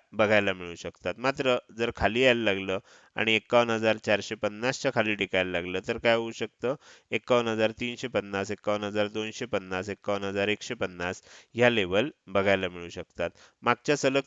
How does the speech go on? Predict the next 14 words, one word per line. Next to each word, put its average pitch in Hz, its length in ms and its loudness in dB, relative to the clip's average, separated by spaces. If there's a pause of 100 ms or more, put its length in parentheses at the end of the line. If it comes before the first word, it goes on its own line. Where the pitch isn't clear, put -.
तीन 135 180 -6
दिवस 135 320 -4
तेजी 123 220 0
होत 117 220 -4
असल्यामुळे, 110 600 -2
शुक्रवार 120 480 2
असल्यामुळे 104 560 -2
आपल्याला 104 420 0
एक 110 300 4
इनसाइड 110 480 0
कॅन्डल, 98 360 0
एक 98 120 -4 (100)
छोटी 113 240 -4
कॅन्डल, 92 440 -2